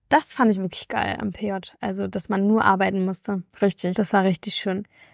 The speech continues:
Speaker 2: Ja, und auch mal Urlaub machen zu können. Ich hab irgendwie das erste Mal in diesem Jahr so viel Urlaub gemacht und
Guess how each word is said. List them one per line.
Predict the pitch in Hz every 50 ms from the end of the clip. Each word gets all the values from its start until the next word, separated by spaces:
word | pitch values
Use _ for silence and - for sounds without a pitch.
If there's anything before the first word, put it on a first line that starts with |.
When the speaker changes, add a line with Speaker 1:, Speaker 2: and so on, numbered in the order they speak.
| _ _
Speaker 2:
Ja, | _ 208 214 220 233 226
und | 208 208 202
auch | 220 202
mal | 214 214 208 -
Urlaub | 190 214 226 233 226 196 -
machen | 202 208 196 208 202
zu | 190 - -
können. | 190 - - 202 190 185 190
Ich | - 190 -
hab | 226 214 220 -
irgendwie | 214 208 208 208
das | 208 202 -
erste | - - 214 214 220 - - -
Mal | 220 208 214 208 208 214 214 214 214
in | - 208 202
diesem | 202 208 202 208 202
Jahr | 196 196 202 202 208 208
so | 196 202
viel | - - - 226 -
Urlaub | - 220 226 269 247 214 - -
gemacht | 202 185 185 196 214 - -
und | 190 190 185 -